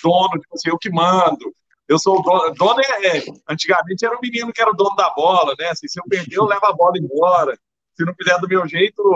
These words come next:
então, né? E, e hoje, é, é, é, essa lógica de dono, é, dentro das empresas, eu, eu, eu, eu vejo muito a Olist assim, ela,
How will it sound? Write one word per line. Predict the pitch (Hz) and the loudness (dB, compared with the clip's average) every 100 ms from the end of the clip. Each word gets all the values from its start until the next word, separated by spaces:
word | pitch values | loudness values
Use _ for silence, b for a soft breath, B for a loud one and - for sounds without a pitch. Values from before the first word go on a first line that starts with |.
| - | 2
então, | - 175 190 156 147 _ | 2 0 0 -6 -14 _
né? | 151 190 | -2 -2
E, | 175 185 - | -4 -6 2
e | |
hoje, | 190 226 220 226 _ _ - | 4 4 0 -16 _ _ -4
é, | 170 | 0
é, | 165 156 151 143 135 120 117 - 135 | 2 2 2 4 4 4 0 -4 -8
é, | 143 | -2
essa | 151 - 180 | -2 0 0
lógica | 160 175 185 185 | 4 2 0 -6
de | 160 - | -12 -8
dono, | 151 214 220 143 - _ _ _ _ _ _ | -2 0 -2 -4 -12 _ _ _ _ _ _
é, | 120 | -4
dentro | 107 160 214 208 | 0 2 0 0
das | 156 151 | 0 0
empresas, | 151 151 170 160 | -2 -2 0 0
eu, | 156 151 147 | -2 -6 -6
eu, | 151 143 | -6 -6
eu, | 147 147 - | -4 -6 -2
eu | 147 143 | -4 -2
vejo | 165 175 160 | -2 -4 -6
muito | 160 156 | -6 0
a | 143 | 0
Olist | 139 - 151 | 0 -2 -2
assim, | 123 - 208 196 _ _ _ - | -4 -6 -10 -10 _ _ _ 0
ela, | 131 151 170 202 196 | 2 4 4 2 2